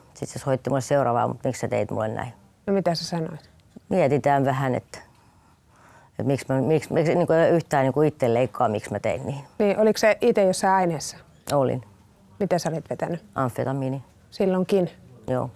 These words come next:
Speaker 2: Joo. Mut sua ei tuomittu kuitenkaan tosta ampumisesta, sua ei oo tuomittu?
Speaker 1: Ei.
Speaker 2: No, ö, miksi niitä aseita sitten piti olla kuitenkin, vaikka sä oot vaan kerran käyttänyt, kun sä sanot, että, että sulla on ollut, ö,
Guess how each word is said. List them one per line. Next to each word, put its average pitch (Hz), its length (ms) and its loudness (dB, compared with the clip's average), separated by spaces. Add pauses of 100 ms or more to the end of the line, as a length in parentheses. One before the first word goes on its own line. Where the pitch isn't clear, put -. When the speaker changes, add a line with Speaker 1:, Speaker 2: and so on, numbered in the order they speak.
Speaker 2:
Joo. 190 180 4 (260)
Mut 208 100 0
sua 240 140 6
ei 226 80 6
tuomittu 196 420 4
kuitenkaan 185 460 0
tosta 196 360 0
ampumisesta, 180 580 0
sua 160 180 -2
ei 160 80 -4
oo 160 140 -8
tuomittu? 147 260 -8
Speaker 1:
Ei. 139 220 4 (1400)
Speaker 2:
No, 214 260 6
ö, 220 420 6 (420)
miksi 349 260 4
niitä 285 180 6
aseita 285 300 6
sitten 208 260 2
piti 247 220 6
olla 233 220 8 (100)
kuitenkin, 180 380 2
vaikka 190 180 0
sä 208 60 0
oot 190 80 -2
vaan 196 140 2
kerran 208 280 4
käyttänyt, 175 400 0
kun - 40 -8
sä 190 60 -4
sanot, 185 300 2
että, 165 340 0
että 190 160 -2
sulla 185 200 4
on 185 120 4
ollut, 185 320 4
ö, 208 300 2